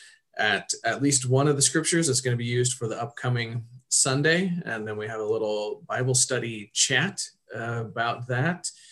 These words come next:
Um, and then we switch gears and we share a little bit about what's going on in the life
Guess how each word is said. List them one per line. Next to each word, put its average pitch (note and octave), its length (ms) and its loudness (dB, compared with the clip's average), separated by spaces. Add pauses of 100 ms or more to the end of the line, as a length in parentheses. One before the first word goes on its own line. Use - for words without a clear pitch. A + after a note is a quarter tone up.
(300)
Um, G#2 580 -6
and G#2+ 160 -8
then G#2+ 200 -2
we G#2+ 160 -2
switch - 420 0
gears D#3+ 380 4
and A2+ 120 -8
we A2 60 -4
share A2 200 2
a G#2 40 4
little A2+ 180 2
bit A2 120 2
about G#2 200 0
what's G#2+ 200 -6
going G#2 180 -6
on G#2 240 -6
in G2+ 140 -12
the F#2+ 100 -8
life A2 400 -4